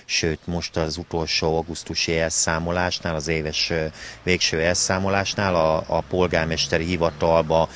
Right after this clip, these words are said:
összességében negyvenezer forint, ö, megtakarításunk volt, tehát annyival termelt éves szinten, ö, többet a napelem, mint amennyit elfogyasztottunk.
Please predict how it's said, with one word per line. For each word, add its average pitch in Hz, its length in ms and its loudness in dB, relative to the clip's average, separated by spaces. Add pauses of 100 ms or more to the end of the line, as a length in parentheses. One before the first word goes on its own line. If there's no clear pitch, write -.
(160)
összességében 78 840 0
negyvenezer 101 640 0
forint, 107 500 -2
ö, 110 220 2
megtakarításunk 110 1120 -2
volt, 117 220 2 (180)
tehát 85 180 -4
annyival 78 500 0
termelt 78 460 -2
éves 78 280 -4
szinten, 78 580 -4 (320)
ö, 76 240 -2 (100)
többet 78 440 -4
a 76 120 -4
napelem, 76 460 -4
mint 76 200 -6
amennyit 76 380 -6
elfogyasztottunk. 117 1000 -2